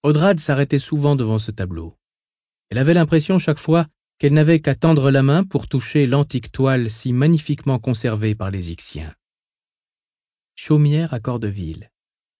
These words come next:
Le titre de l'œuvre et le nom de l'artiste étaient immortalisés sur une petite plaque polie au-dessous du tableau. Vincent van Gogh.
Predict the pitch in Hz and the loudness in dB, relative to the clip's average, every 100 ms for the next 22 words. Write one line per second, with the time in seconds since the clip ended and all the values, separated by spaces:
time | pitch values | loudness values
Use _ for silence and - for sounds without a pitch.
0 | _ _ _ _ _ _ _ - 90 143 | _ _ _ _ _ _ _ -12 -8 -4
1 | 135 123 120 123 151 135 117 110 113 135 | -4 -2 -2 2 4 2 0 0 2 2
2 | 123 113 107 147 151 - - _ _ 131 | 2 -2 -4 -4 -4 -6 -20 _ _ -4
3 | 139 139 156 147 - 151 147 143 165 - | -2 2 2 2 2 2 2 4 4 2
4 | 127 127 113 139 - - - 127 - - | -2 0 0 -2 -4 -8 -2 -2 -4 -4
5 | 120 113 170 147 107 110 110 120 107 98 | -2 -2 -4 -4 -2 -2 -4 -6 -6 -6
6 | 85 85 87 - _ _ _ _ _ _ | -6 -6 -8 -12 _ _ _ _ _ _
7 | _ _ - 107 139 - 127 113 107 67 | _ _ -8 -2 0 -2 -4 -2 -4 -6
8 | 76 - | -12 -16